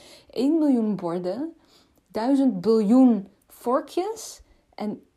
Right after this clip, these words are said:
weet ik veel, alle, weet ik veel, biljartpannen heeft gebruikt. <laughs> Ik weet niet of biljart bestaat. <laughs> En, en dat mag jij afwassen.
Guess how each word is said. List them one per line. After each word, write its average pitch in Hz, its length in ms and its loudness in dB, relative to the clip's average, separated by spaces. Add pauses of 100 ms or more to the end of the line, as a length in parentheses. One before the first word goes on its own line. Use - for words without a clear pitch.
(760)
weet 269 280 2
ik 277 100 -4
veel, 202 420 0 (260)
alle, 226 260 -4 (320)
weet 233 180 -2
ik 202 80 -6
veel, 180 200 -4
biljartpannen 226 1200 -2
heeft - 180 -12
gebruikt. - 560 -10
<laughs> - 100 -18
Ik - 60 -20
weet 220 100 -8
niet 214 100 -6
of 196 100 -10
biljart 165 580 -6
bestaat. - 640 -10 (420)
<laughs> - 380 -8 (2000)
En, 220 200 -8
en 208 100 -8
dat 214 160 -8
mag 202 160 -12
jij 170 160 -8
afwassen. 185 640 -10